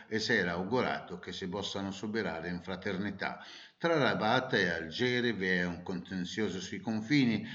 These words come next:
e negli anni novanta si sono avuti scontri militari localizzati.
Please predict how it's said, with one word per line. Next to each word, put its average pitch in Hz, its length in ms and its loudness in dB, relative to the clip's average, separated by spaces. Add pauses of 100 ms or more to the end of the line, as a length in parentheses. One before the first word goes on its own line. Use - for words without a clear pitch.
(120)
e 107 140 -2
negli 98 300 2
anni 101 320 2
novanta 117 640 2
si 98 140 -4
sono 90 280 -2
avuti 95 380 -6
scontri 98 480 -4
militari 101 520 -4
localizzati. 87 960 -6